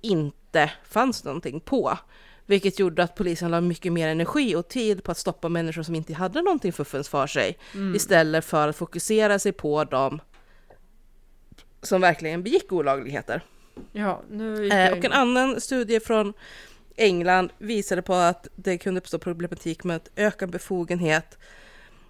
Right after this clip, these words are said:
Speaker 1: eh, till, ja, typ visitationszoner och liknande då. Eh,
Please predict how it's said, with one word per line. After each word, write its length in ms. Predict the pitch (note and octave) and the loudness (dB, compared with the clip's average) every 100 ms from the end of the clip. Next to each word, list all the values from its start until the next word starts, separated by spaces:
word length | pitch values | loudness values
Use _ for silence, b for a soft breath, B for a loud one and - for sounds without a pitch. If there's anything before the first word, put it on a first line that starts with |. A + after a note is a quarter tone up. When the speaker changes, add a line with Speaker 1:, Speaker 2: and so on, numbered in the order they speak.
| - - | -20 -4
Speaker 1:
eh, 600 | F3+ D#3+ D#3 - G2 F2+ - | -2 0 -2 -4 -8 -12 -10
till, 240 | - F3 D#3+ - | -2 -2 -4 0
ja, 260 | F3 D#3+ D#3+ | 4 4 2
typ 280 | - D3+ D#3 | -4 -6 -6
visitationszoner 800 | D#3+ - F3 E3 D#3+ D#3 D#3 | -10 -10 -6 -6 -4 -6 -4
och 60 | D#3 | -2
liknande 380 | D#3+ D3+ D3 C#3+ | -4 -4 -6 -2
då. 160 | A#2 - - b b b b b b b - E3+ | -2 -2 -14 b b b b b b b -4 0
Eh, 580 | E3 D#3 D3+ D3+ D3+ | 2 4 2 0 -2